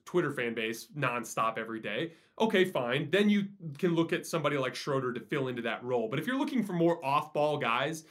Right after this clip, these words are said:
to play around LeBron, A D, and Russ, they can't be small. That has to be completely off the table in terms of options. That's what's so hilarious about people saying, "Oh, Kendrick Nunn can come back and bring a big boost." Kendrick Nunn is a good player. He's gonna help them,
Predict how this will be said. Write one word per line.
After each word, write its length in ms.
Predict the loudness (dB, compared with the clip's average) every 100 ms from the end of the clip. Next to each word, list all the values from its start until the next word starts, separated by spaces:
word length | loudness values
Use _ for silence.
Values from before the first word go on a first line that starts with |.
| -20 -16
to 80 | -6
play 200 | 4 4
around 340 | 6 4 4
LeBron, 320 | 2 2 4 4
A 80 |
D, 160 | 0 0
and 100 | 2
Russ, 240 | 2 2
they 220 | 2 2 2
can't 360 | 0 0 0
be 140 | -2 -4
small. 380 | -2 -2 -2
That 160 | 0 2
has 200 | 2 0
to 60 | -4
be 300 | -2 -2 -4 -12 _
completely 840 | 0 0 2 2 4 4 2 2 -6 _ -4
off 240 | -2 -2
the 80 | -4
table 420 | 0 0 2 -2
in 60 | -2
terms 300 | -4 -4 -4
of 60 |
options. 580 | -4 -6 -10 -18 -18 0
That's 180 | 0 4
what's 220 | 4 4
so 120 | 2
hilarious 420 | 4 4 4 2
about 180 | 2 -2
people 180 | -2 -4
saying, 240 | -2 0
"Oh, 100 | 0
Kendrick 360 | 0 -2 -4 -2
Nunn 260 | 0 0 -2
can 140 | -6
come 160 | -4 -2
back 240 | -2 -4
and 100 | -6
bring 160 | -4 -4
a 60 |
big 180 | -6 -6
boost." 340 | -8 -8 -10
Kendrick 380 | -2 0 -2 -2
Nunn 240 | 0 2 0
is 100 | -4
a 60 |
good 320 | -6 -6 -6
player. 440 | -4 -4 -2 -4 -8 _ _ _
He's 200 | 0 2
gonna 180 | 2 0
help 300 | 0 -4 0
them, 300 | 0 0